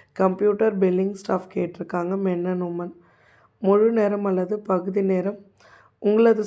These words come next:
சூழலுக்கு ஏற்ற மாதிரி நீங்கள் ஒர்க் பண்ணிக்கலான்னு சொல்லியிருக்காங்க. So, ஒர்க் பண்ணுறவங்களுக்கு வந்து பார்த்திங்கன்னா, டைமிங் ஃபுல் டைம் தான் சொல்லியிருக்காங்க. காலையில்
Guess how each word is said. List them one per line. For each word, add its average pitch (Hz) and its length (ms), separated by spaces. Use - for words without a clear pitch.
சூழலுக்கு 202 560
ஏற்ற 190 160
மாதிரி 185 300
நீங்கள் 185 200
ஒர்க் - 180
பண்ணிக்கலான்னு 180 540
சொல்லியிருக்காங்க. 175 520
So, - 80
ஒர்க் 180 240
பண்ணுறவங்களுக்கு 208 680
வந்து 190 200
பார்த்திங்கன்னா, 190 400
டைமிங் 190 420
ஃபுல் 185 260
டைம் 185 180
தான் 185 180
சொல்லியிருக்காங்க. 175 560
காலையில் 202 360